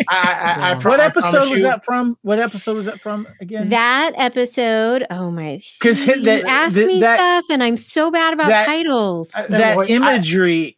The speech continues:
Speaker 3: that imagery of that creature or that alien is so iconic with
Speaker 1: Right.
Speaker 3: T O S.
Speaker 2: Yeah, it
Speaker 1: Yeah.
Speaker 2: is.
Speaker 4: Yeah.
Speaker 3: And I
Speaker 1: I pro-,
Speaker 3: can't
Speaker 1: I
Speaker 3: remember
Speaker 1: promise you, I promise you we will get an answer to you that when we get to trivia, Kevin.
Speaker 3: Okay,
Speaker 4: Yep.
Speaker 3: good.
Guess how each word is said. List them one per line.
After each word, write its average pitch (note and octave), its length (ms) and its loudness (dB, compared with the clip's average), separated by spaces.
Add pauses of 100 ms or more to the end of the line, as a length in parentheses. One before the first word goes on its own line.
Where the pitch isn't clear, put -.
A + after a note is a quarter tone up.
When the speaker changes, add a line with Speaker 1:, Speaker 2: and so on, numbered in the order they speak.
Speaker 3:
that F3+ 220 -4
imagery G3+ 420 0
of E3+ 120 0
that C#3 260 -2
creature E3+ 420 -4
or C#3 60 -4
that C3+ 220 -6
alien D3+ 460 -10
is B2 160 -10
so E3 400 -2
iconic C#3 600 -8
with B2 100 -14
Speaker 1:
Right. - 80 -14
Speaker 3:
T C#3 120 -10
O B2 40 -10
S. - 40 -4
Speaker 2:
Yeah, D#3+ 300 -2 (180)
it D3+ 140 -6
Speaker 1:
Yeah. D#3 220 0
Speaker 2:
is. A3+ 80 0
Speaker 4:
Yeah. F3+ 260 2
Speaker 3:
And F#3 160 2
I E3 80 2
Speaker 1:
I F#3 40 2
pro-, G3+ 180 0
Speaker 3:
can't G#3+ 180 2
Speaker 1:
I - 40 2
Speaker 3:
remember G#3+ 160 4
Speaker 1:
promise G3 340 2
you, E3+ 100 -10 (540)
I D#3+ 100 -8
promise G3+ 380 0
you G3+ 80 -4
we F3+ 100 -4
will F3 160 0
get D#3+ 180 -2
an D#3+ 120 -4
answer D#3+ 300 -4
to - 200 -20
you C#3 220 -12
that C3+ 200 -8
when C3 80 -16
we B2+ 80 -16
get A#2+ 160 -16
to - 60 -20
trivia, C3+ 380 -18
Kevin. - 200 -20 (680)
Speaker 3:
Okay, E3+ 200 0
Speaker 4:
Yep. F#3+ 100 0
Speaker 3:
good. B2+ 200 -4